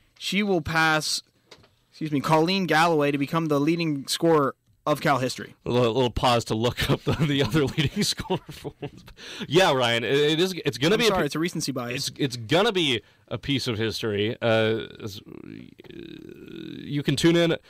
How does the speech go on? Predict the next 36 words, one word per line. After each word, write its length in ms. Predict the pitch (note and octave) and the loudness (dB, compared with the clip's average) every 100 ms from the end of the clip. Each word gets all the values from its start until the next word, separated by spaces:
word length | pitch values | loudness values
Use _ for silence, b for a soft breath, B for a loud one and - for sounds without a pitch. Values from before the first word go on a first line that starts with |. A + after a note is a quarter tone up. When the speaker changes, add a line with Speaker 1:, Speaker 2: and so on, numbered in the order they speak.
| b | b
Speaker 2:
right 160 | - D#3+ | 2 2
here 100 | D#3 | 4
on 140 | D#3 | 2
Cal 240 | C#3 D3+ D3 | 2 2 4
X, 180 | C#3+ - | 2 0
your 120 | B2+ | 2
only 260 | C#3+ E3 | 2 2
source 240 | C3+ C#3 B2+ | 0 -2 -4
for 100 | - | -4
Cal 200 | C3 B2+ | 0 2
women's 260 | B2+ A#2+ A2 | 2 0 0
basketball, 420 | A#2+ A2+ A#2+ - | 0 0 -2 0
eight 220 | D#3+ G#3 - | 2 2 2
P 200 | E3+ D3+ | 0 2
M 200 | D3 C#3 B B B | 2 -2 B B B
this 220 | C3 B2+ - | 0 0 -6
Friday 500 | - D#3 G3+ G#3+ D3+ | -4 0 2 2 2
night. 280 | A#2+ A#2 - b b b b b b b _ _ _ - | 2 0 -2 b b b b b b b _ _ _ 0
Oregon 540 | F#3+ G#3 D#3+ D#3+ D3+ B2 | 2 4 2 2 0 -2
versus 360 | B2+ D3 D3 | -2 -2 -4
California. 560 | - C#3+ C#3 D3+ C#3+ C3 | 0 2 2 0 2 0
Then 280 | A#2 G3 G3+ | 2 2 2
again, 460 | D3+ A#2+ G#3 A3 | -2 0 2 2
tune 240 | E3+ D3+ C3 | 0 0 2
in 140 | C3+ | 2
this 140 | C#3 C#3+ | 0 -2
coming 260 | D#3 C3+ | -2 0
Sunday, 400 | B2 - E3+ E3 | -2 0 2 2
February 460 | C#3+ C#3 C3 B2 A2+ | 0 0 0 2 0
tenth, 400 | - E3 F3+ D#3 b b | 0 0 0 -2 b b
as 220 | A#2 A#2 - | -2 -2 0
Oregon 420 | D#3+ F3 F#3 D#3 | 2 2 2 0
State 280 | A#2+ C#3 C3+ | 0 0 0
comes 260 | - C3 A#2+ | 0 -2 0
to 80 | C3+ | -4
town. 420 | - A#2 A#2+ A#2 | -4 0 0 0